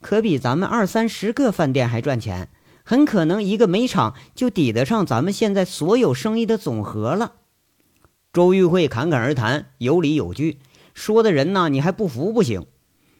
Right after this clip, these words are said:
一听说投资能翻番儿，这帮混混又是个个两眼开始放光了。而现在呢，一群混混看着周玉慧，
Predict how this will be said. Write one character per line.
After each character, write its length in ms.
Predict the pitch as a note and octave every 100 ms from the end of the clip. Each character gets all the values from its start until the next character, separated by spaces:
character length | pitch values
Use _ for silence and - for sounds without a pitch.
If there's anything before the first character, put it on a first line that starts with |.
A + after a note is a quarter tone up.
| _
一 240 | A#3+ B3+ D3+
听 380 | G#3 A#3 A3+
说 240 | F#3 F#3 D3+
投 320 | - - G#3
资 380 | F#3 G3+ G#3 F3+
能 160 | D3+ F#3+
翻 220 | G3 F3+
番 100 | E3+
儿， 320 | F#3 F3+ - _ - - _
这 200 | - D#3+
帮 220 | C#3+ D3
混 240 | C3+ E3+ C#3
混 220 | B2 B2
又 220 | F#3 D#3
是 100 | B2+
个 260 | C3+ G#3 C#3
个 200 | G#3 D3
两 220 | A2+ C3+
眼 140 | F#2+ G2+
开 140 | A2+
始 100 | G2+
放 180 | A#2 G#2+
光 220 | G2 F2+
了。 160 | F2 - _ _ _ _ _
而 160 | B2+ F#3+
现 280 | G#3 G#3 F3
在 240 | A3 E3+
呢， 200 | F#2+ C2+ - _ -
一 200 | F#3+ C3+
群 220 | G#2 D3
混 220 | F#3 D#3
混 220 | G2+ F2+
看 200 | F2+ C3+
着 80 | G#2+
周 200 | A2+ B2+
玉 80 | C3+
慧， 260 | C3 C#3